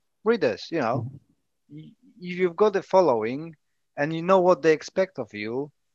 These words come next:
Speaker 1: then you can ride on that wave and A, progress your writing, B, make people happy.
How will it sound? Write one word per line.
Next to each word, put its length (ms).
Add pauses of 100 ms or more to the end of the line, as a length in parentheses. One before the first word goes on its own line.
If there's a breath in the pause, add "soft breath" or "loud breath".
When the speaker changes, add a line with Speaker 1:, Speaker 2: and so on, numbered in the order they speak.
(320)
Speaker 1:
then 180
you 80
can 260
ride 320
on 140
that 160
wave 600 (540)
and 380 (100)
A, 440 (1080)
progress 420
your 120
writing, 540 (180)
B, 400 (240)
make 220
people 240
happy. 380